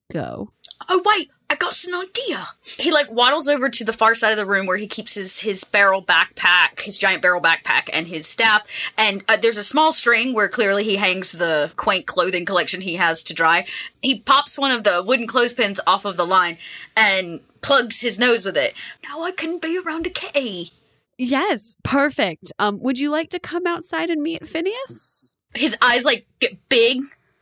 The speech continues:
Speaker 2: and there's, like, just that line of, like, water along the bottom of joy. "I would love to."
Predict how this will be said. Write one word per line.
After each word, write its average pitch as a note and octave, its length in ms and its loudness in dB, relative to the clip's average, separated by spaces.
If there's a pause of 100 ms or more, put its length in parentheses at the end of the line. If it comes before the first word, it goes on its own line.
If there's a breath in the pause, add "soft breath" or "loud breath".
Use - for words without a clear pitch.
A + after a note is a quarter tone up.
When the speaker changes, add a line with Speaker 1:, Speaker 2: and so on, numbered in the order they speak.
(420 loud breath)
Speaker 2:
and B3+ 100 0
there's, C4 160 2
like, A#3+ 220 2
just - 180 2
that C#4 180 2
line B3 300 4
of, C4+ 80 4
like, A3+ 140 0
water A#3+ 260 4
along B3+ 300 2
the B3+ 80 0
bottom A#3+ 320 4
of F#3+ 140 -6
joy. D4 420 4 (400 soft breath)
"I A3+ 80 -14
would B3 240 -12
love C4+ 500 -6
to." - 340 -6